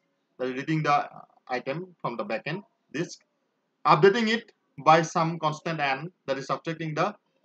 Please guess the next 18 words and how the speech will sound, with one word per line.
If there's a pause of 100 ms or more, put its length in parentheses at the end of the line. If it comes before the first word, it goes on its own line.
constant
n
from
there, (500)
and (180)
writing
back
the
item
X (120)
to
the
disk. (1300)
Transaction
T
two (760)
performs
the